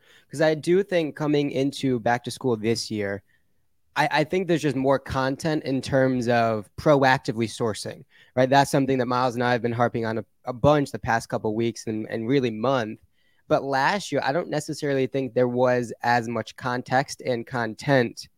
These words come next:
in terms of finding some of these products. So take us back to last year in terms of, like, tactically how you went to, like, find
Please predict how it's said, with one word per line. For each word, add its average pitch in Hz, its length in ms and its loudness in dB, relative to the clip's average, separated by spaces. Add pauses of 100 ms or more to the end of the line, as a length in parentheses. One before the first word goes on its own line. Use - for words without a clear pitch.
(260)
in 139 180 -2
terms 165 380 2
of 120 160 -2
finding 120 400 -2
some 120 180 -6
of 113 40 -6
these 104 160 -6
products. - 640 -4 (240)
So 160 120 -2
take 185 200 0
us 190 100 2
back 165 240 2
to 143 80 -6
last 127 460 -2
year 135 140 2
in 120 100 -2
terms 123 300 -4
of, 113 80 -4
like, 113 180 -4
tactically 113 720 -2 (260)
how 139 140 -2
you 135 180 2
went 123 260 0
to, - 100 -10
like, 107 240 -4 (180)
find 117 640 0